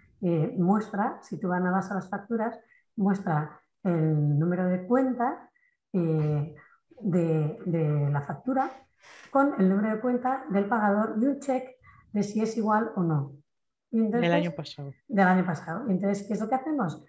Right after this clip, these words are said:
Speaker 1: Que ha habido simplemente como diez distintas, y entonces esas diez las cambiamos, ¿veis? Están ahí, no, si vas, no, en el, en la página ahí.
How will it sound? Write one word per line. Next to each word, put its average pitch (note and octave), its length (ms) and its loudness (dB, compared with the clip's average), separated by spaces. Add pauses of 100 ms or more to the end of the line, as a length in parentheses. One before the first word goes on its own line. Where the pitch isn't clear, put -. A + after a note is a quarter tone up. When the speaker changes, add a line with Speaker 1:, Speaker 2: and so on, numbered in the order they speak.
(140)
Speaker 1:
Que G3+ 80 -2
ha - 20 6
habido F3+ 440 0
simplemente F3+ 600 -2
como D#3 480 0
diez F#3 480 0
distintas, C4+ 680 -6 (280)
y G#3+ 80 -4
entonces F#3 320 -2
esas F#3+ 240 -2
diez G#3+ 220 0
las F3 140 -6
cambiamos, D#3 560 -2
¿veis? A3+ 300 -2 (300)
Están F3 260 -4
ahí, F#3+ 320 0
no, F#3 340 -2
si E3+ 220 -6
vas, F#3 200 -2
no, F3+ 140 0
en E3+ 140 -2
el, E3+ 160 -2
en F3+ 200 0
la E3+ 200 -2
página D#3+ 760 -2
ahí. E3 300 -4